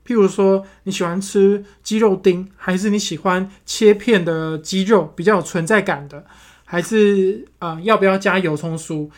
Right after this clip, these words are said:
其实我觉得太多的细节可以做出差异性，所以真的要自己来吃一轮哦，你才能排出属于自己的火鸡肉饭排行榜。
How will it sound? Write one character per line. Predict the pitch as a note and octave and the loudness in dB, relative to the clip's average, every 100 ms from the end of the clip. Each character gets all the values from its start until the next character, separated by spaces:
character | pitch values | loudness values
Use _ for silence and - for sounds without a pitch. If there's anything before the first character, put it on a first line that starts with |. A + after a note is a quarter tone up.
| _ _ _ | _ _ _
其 | - C4+ | -4 2
实 | |
我 | C#4 | 2
觉 | G#3 G#3 G#3+ | 6 6 6
得 | G#3+ _ _ - | 2 _ _ -4
太 | - A#3+ | 0 2
多 | G#3+ A3 A3+ | 4 6 6
的 | G#3+ F#3 E3+ - | 4 2 0 -4
细 | - - C4 | -6 0 0
节 | F#3+ F3 D#3+ D#3 | 0 -6 -6 -2
可 | G3+ G#3+ | 2 4
以 | G3 | 2
做 | - G#3+ | 0 -2
出 | E3+ F#3+ F#3+ | 0 -2 -2
差 | - F#3+ F#3 | -2 -2 2
异 | G3 E3+ | 0 0
性， | - F#3+ D3+ _ - - _ _ | -2 -4 -6 _ -20 -20 _ _
所 | - B3+ | 0 2
以 | C4+ C4 A3 G3 | 4 2 0 2
真 | B3+ C4 | 2 2
的 | A3 | 4
要 | A#3 A3 | 2 2
自 | G#3+ | 0
己 | G3+ E3+ | -2 -2
来 | D#3 D#3 | -4 -6
吃 | D#3 - G3 | -8 -2 2
一 | G#3+ | 2
轮 | D#3+ D3+ D3 | 0 -6 -10
哦， | D3 D3+ | -16 -16
你 | E3+ E3 | -12 -4
才 | F#3+ | -2
能 | F#3 G3 G3 | 0 -2 -4
排 | - E3+ F3 | -8 -6 -6
出 | - G#3+ G#3+ G3+ _ _ | -4 -2 -2 -4 _ _
属 | - - E3 | -12 -6 -2
于 | F#3 | -2
自 | G3 D4 | -2 -2
己 | F3 D#3 | -2 -6
的 | E3 D#3 | -6 -6
火 | D#3 D#3+ D3+ | -8 -6 -6
鸡 | - G#3 | -4 -2
肉 | A3 G#3 | 2 0
饭 | D#3 G#3 D3+ - | 0 -2 -4 -8
排 | - D#3 | -8 -6
行 | D3 D#3 D#3+ | -6 -8 -8
榜。 | D3+ | -12